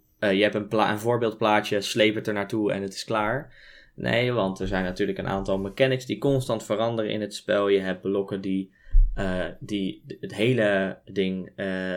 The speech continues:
de blokken gaan schuiven. Of je hebt, eh, delen die, ehm, eh, ze veranderen van plaats of een, een plaatsje opschuiven. Maar door het plaatsen opschuiven of het plaatsen van een nieuwe blok verdwijnt hetgene waar het naartoe gaat.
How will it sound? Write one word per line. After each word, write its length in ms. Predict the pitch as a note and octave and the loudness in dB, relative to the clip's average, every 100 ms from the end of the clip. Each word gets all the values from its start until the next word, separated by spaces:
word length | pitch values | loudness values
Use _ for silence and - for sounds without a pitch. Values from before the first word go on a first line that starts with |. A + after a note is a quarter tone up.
| - | -6
de 200 | - G#2 | -6 -4
blokken 280 | G2+ A#2+ A#2+ | 2 0 0
gaan 160 | G#2 G2 | -4 -4
schuiven. 720 | - D3 C#3+ C#3 C3+ C3 C3 | 0 6 6 6 4 2 2
Of 140 | - - | -2 -6
je 100 | B1+ | -4
hebt, 220 | B1+ - | -4 -4
eh, 200 | C2+ F#2 | -4 -2
delen 380 | F2+ F2+ F2+ - | -2 -2 -4 -6
die, 360 | F2+ F2+ - - - _ - | -8 -8 -12 -20 -20 _ -6
ehm, 580 | G2+ F#2+ F#2 F#2 F2+ F#2+ F#2+ - _ _ _ _ - | 2 2 2 0 -2 -6 -12 -18 _ _ _ _ -6
eh, 120 | G2 | -4
ze 160 | G2+ | -4
veranderen 640 | G2 G#2 A#2+ C#3 C#3+ B2+ A#2+ | -4 0 2 2 2 2 2
van 180 | A#2+ A#2 | 0 0
plaats 520 | A2+ A2+ A#2 A2+ - | 2 4 4 2 -2
of 180 | F#2+ G2+ | -8 -6
een, 220 | F#2+ F#2+ | -8 -8
een 180 | G2+ - | -10 -2
plaatsje 340 | G#2 F#2+ - | 0 0 -2
opschuiven. 920 | - A#2 - - B2 B2 A2+ G#2+ G#2+ - - - | -4 -4 -4 0 2 2 0 0 0 -2 -6 -8
Maar 500 | A2+ A2 A2+ A2+ - - | 0 4 6 4 -2 -8
door 240 | A2 A2 | -2 -2
het 100 | G#2+ | 0
plaatsen 360 | A#2 G2+ - - | 4 4 2 -4
opschuiven 560 | B2+ - B2 C3 A2+ | -4 0 2 4 2
of 60 | G#2 | -6
het 180 | G2 - | -10 -2
plaatsen 420 | G#2 A#2 B2 G#2+ | 2 2 0 -4
van 140 | G#2 | -4
een 80 | G2 | -2
nieuwe 260 | G#2 B2 A2+ | 0 0 0
blok 280 | A2+ A#2 | 0 -2
verdwijnt 560 | - G#2+ G2+ G2 G#2+ B2 | -4 -6 -2 0 2 0
hetgene 460 | G#2+ - G2 G2+ G2 | -4 -2 0 0 0
waar 200 | G2+ G2+ | -2 -2
het 120 | G2 | -4
naartoe 320 | G2 - A2+ | -6 -4 -4
gaat. 360 | D#2 - - | -4 -8 0